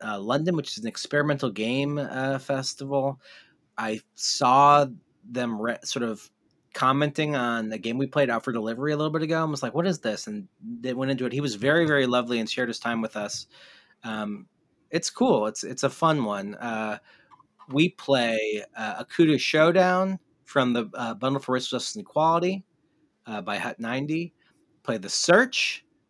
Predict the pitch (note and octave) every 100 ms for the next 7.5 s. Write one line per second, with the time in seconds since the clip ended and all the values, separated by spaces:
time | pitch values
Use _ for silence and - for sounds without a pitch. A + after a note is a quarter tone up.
0 | _ B2+ B2+ D3 D3 C#3 D3 D3+ C#3+ D3
1 | D3 - C#3+ D#3 D3 D#3 D3 A2 G#2+ A2+
2 | F#2+ C3+ E3 F#3+ F#3 - - _ _ C#3
3 | C#3 C#3+ B2 - E3+ E3+ C3 A2+ G2+ F#2+
4 | F2+ - _ - D#3 D#3+ - A#2+ B2+ A2+
5 | A2 G#2+ A2 - G#2+ A#2 A2 A2 A2 -
6 | G2 - A#2+ B2 A2 G#2+ - - F#2+ F2
7 | D#2 - - -